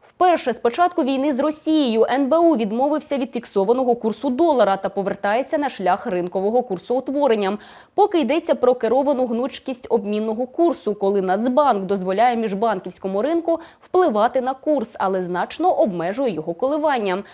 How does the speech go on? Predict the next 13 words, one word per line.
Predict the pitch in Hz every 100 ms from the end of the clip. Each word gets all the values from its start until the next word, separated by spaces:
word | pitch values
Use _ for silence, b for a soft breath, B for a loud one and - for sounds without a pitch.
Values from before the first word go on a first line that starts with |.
| B B
Як | 262 403 440
це | 330
буде | 262 339
працювати | 339 285 302 311 339 302 254 -
і | 240
чи | - 294
слід | 311 294 - -
чекати | 214 - 311 349 -
ажіотажу | 254 226 233 226 233 240 247
в | 240
обмінниках? | 240 269 254 190 - 151 -
Дивіться | 170 160 147 - 156
далі. | 139 147